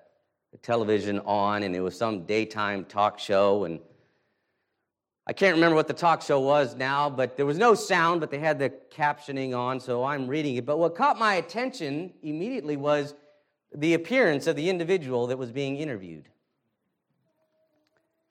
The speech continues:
It turns out that the man who was being interviewed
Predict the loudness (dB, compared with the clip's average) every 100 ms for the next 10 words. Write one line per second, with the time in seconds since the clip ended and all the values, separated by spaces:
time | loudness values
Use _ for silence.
0 | _ _ _ _ _ _ _ _ _ -2
1 | 0 4 4 6 6 8 10 8 4 4
2 | 4 2 -2 0 2 2 2 2 -2 -2
3 | -2 0 0 0 0 -2 -2 -4 -4 -4
4 | -4 -6